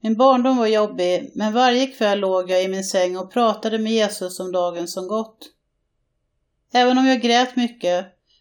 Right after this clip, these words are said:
gav mina små pratstunder med Jesus mig en slags frid. Så funkar det även idag. Jesus förändrar mitt oroliga inre genom sin frid.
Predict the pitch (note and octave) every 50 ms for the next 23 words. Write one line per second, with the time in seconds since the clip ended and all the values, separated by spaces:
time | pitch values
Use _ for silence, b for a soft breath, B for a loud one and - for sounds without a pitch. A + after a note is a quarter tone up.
0 | _ _ - A3+ A#3 A#3+ B3 B3 B3 B3 A#3 G#3+ G#3 - - G#3+ G#3 G#3 - A#3+
1 | A3+ A3 A3 A3 - - A3 A3 A3+ A3 G#3+ A3 A3 G#3+ G#3+ G#3+ G#3+ G#3 G#3 G3+
2 | - F3+ E3+ - G3 F#3 F3+ F3 F3 F3 E3+ - - - F#3 F#3 F3 - - G3
3 | G3 F#3+ - - - A3 A#3+ A#3 G#3 F#3 F3+ F3+ G3+ _ _ _ _ _ _ _
4 | _ _ _ _ _ _ _ _ _ _ _ _ _ _ _ _ _ _ _ _
5 | _ _ _ _ _ _ _ _ _ _ _ - - - B3+ B3 - C#4+ C#4 C4
6 | A#3+ - A3 G#3+ G#3 G#3 G#3+ G#3 G3+ F#3 F#3+ F#3+ F#3+ F#3 A3 A#3 A3+ G3 F3+ F3
7 | G3 F#3+ - _ _ _ _ _ _ _ _ _ - A#3+ B3+ B3+ B3 B3+ C4 B3
8 | - - C4+ C4 A#3+ A3+ A3 G#3+ G#3 A3 G#3+ A3 G#3+ - A#3 A3+ G#3+ F#3+ F#3+ F#3
9 | F#3 F#3+ F#3 F#3 F#3 F3+ F3+ F3 F3 F3 F3 F3 - - G3 G3 F#3+ F#3+ F#3+ F#3+
10 | F#3 - F#3+ F3+ F3+ F3+ - F3 E3+ E3+ E3+ E3+